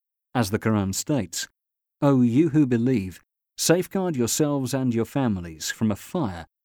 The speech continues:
whose fuel is people and stones." Surat At-Tahrim, sixty-six six. The Prophet also said in this regard, "Every one of you is a guardian and is responsible for those in his custody."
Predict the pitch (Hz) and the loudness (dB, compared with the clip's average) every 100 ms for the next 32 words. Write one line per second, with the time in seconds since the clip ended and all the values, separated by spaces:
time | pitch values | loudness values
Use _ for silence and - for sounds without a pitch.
0 | _ 104 98 - 131 107 90 92 - - | _ 0 0 -2 0 0 -2 -10 -14 -8
1 | 117 90 87 85 - - 107 87 85 - | -6 -6 -12 -10 -10 -6 -6 -6 -12 -14
2 | - _ _ _ _ - 147 143 139 - | -14 _ _ _ _ 0 2 2 0 -4
3 | - _ - 117 131 123 95 87 - _ | -6 _ -2 -2 2 2 2 -4 -12 _
4 | _ _ _ _ - - 120 - 104 107 | _ _ _ _ -6 -4 -2 -4 -4 -4
5 | 92 - - _ _ _ - - 87 - | -4 -10 -10 _ _ _ -8 -6 -6 -8
6 | - - _ _ _ _ _ 117 - 175 | -12 -12 _ _ _ _ _ -4 0 0
7 | 147 120 127 151 110 95 - 104 127 98 | 2 0 0 0 0 -2 -2 -2 -2 -2
8 | 101 - 101 95 101 101 127 - _ _ | -2 -4 -4 -2 -2 -2 -4 -8 _ _
9 | _ _ _ - 156 220 185 180 147 92 | _ _ _ 2 2 4 2 4 2 0
10 | 92 101 107 113 127 131 104 92 87 85 | -2 -2 0 0 0 0 0 -4 -12 -16
11 | _ - 113 107 107 101 - 143 123 - | _ -4 0 2 0 -2 -2 0 0 0
12 | 90 92 117 107 110 98 95 90 98 - | -8 -4 -2 0 0 0 -2 -4 -6 -4
13 | 120 107 95 92 92 | -4 -4 -6 -10 -12